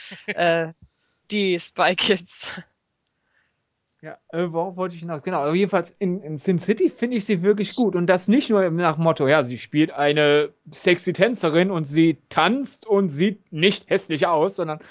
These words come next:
Speaker 3: also, sie füllt diese Figur schon mit Leben. Also es gibt ja,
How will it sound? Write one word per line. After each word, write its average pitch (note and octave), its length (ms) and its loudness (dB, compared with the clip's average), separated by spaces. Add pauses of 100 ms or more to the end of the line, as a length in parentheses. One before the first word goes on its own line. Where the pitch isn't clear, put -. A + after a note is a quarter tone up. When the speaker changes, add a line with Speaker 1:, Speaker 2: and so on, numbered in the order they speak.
(600)
Speaker 3:
also, F#3+ 300 0
sie D3+ 260 -8
füllt - 640 2
diese A#3 240 0
Figur G#3+ 380 -4
schon F3 560 -10
mit A3+ 180 -4
Leben. A3 280 0
Also D3 160 -6
es - 120 -14
gibt - 240 -8
ja, F3+ 260 0